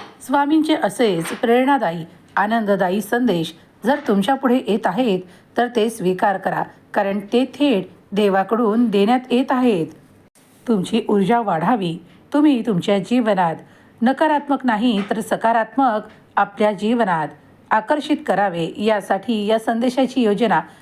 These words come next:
तुमच्यापर्यंत पोहोचवल्या जात आहे. जर तुम्ही हे ऐकत असताना काही क्षण देखील सकारात्मक होत आहात, चांगले विचार तुमच्या मनात येत आहेत, चांगले कर्म करण्याची इच्छा जागृत होत आहे,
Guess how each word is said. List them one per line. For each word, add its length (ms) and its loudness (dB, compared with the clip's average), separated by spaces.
तुमच्यापर्यंत 680 2
पोहोचवल्या 640 0
जात 320 -2
आहे. 560 -6
जर 200 0
तुम्ही 240 0
हे 160 0
ऐकत 440 -2
असताना 520 0
काही 240 -2
क्षण 400 0
देखील 360 0
सकारात्मक 720 -2
होत 200 0
आहात, 240 0
चांगले 300 0
विचार 380 -2
तुमच्या 280 0
मनात 260 0
येत 180 0
आहेत, 320 -2
चांगले 260 0
कर्म 280 0
करण्याची 440 0
इच्छा 340 -4
जागृत 360 -2
होत 220 -2
आहे, 280 0